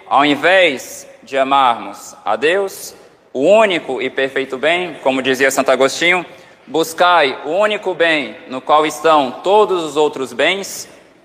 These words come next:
ao invés de fazermos isso, nós vamos mendigando amor às criaturas. Nós temos uma sede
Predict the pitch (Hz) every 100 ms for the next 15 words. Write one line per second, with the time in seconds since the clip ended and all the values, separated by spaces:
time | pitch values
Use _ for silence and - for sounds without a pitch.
0 | _ _ _ _ _ - 135 151 175 208
1 | - 185 175 185 170 147 165 202 196 208
2 | 208 - - 143 143 165 170 143 170 202
3 | 180 156 165 180 175 175 147 - 143 135
4 | 143 147 147 - 127 - 135 131 131 104
5 | 98 - - - - - 127 - 175 170
6 | 180 170 156 - 214 208 143 101